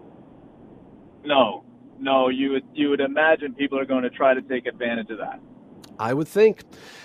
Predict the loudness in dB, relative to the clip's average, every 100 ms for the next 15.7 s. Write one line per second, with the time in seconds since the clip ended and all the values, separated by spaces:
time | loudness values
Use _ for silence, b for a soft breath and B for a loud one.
0 | B 8 10 10 8 6 6 4 4 2
1 | 2 2 4 4 4 0 2 2 2 -2
2 | 2 4 4 2 0 -4 -8 -2 2 2
3 | 2 0 0 0 0 2 2 2 -2 -20
4 | B B B B 2 2 4 2 2 4
5 | 6 6 4 4 0 6 8 8 6 4
6 | 6 6 6 4 4 4 2 0 -2 0
7 | 4 4 2 0 -2 2 2 0 b b
8 | 4 4 -4 4 8 8 6 2 2 2
9 | 0 _ b 2 4 6 4 4 4 6
10 | 4 4 2 2 4 2 4 2 4 2
11 | 2 0 0 2 2 2 0 2 2 4
12 | 4 2 0 -2 4 4 4 0 2 4
13 | 4 2 2 4 2 0 2 2 2 2
14 | 0 2 -2 0 0 0 2 2 2 0
15 | 0 0 -2 -6 -4 -4